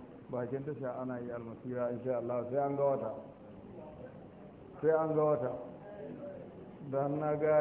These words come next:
'yan agaji wato kaso, kaso gaji.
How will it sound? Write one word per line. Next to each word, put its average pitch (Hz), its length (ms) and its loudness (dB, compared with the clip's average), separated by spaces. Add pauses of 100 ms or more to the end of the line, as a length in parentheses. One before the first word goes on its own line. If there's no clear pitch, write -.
'yan 151 160 2 (100)
agaji 139 520 0
wato 131 380 0
kaso, 127 760 0
kaso 139 320 0
gaji. 110 300 -4